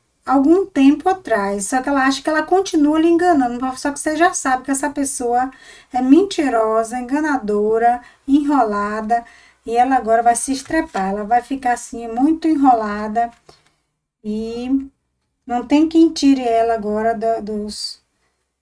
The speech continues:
das enrolas dela. Aqui a, a espiritualidade diz que vem uma fase muito boa pra você, uma fase positiva, onde você, você vai iniciar,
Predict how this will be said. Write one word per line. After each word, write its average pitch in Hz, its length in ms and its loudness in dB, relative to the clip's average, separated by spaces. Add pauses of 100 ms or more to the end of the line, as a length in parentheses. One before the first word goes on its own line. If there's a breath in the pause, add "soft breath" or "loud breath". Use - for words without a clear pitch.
(360)
das 220 240 -2
enrolas 220 400 -2
dela. 190 340 -8 (320 soft breath)
Aqui 220 340 -2
a, 294 160 -2
a 262 220 -4
espiritualidade 233 640 -2
diz 226 160 -6
que 247 140 -10
vem 240 160 0
uma 277 160 6
fase 233 320 0
muito 302 420 2
boa 233 280 0
pra 233 100 -12
você, 202 320 -8
uma 214 80 -6
fase 226 320 -6
positiva, 220 760 -8
onde 233 280 -10 (500 loud breath)
você, 269 400 -4 (180)
você - 240 -2
vai 269 180 2
iniciar, 240 880 2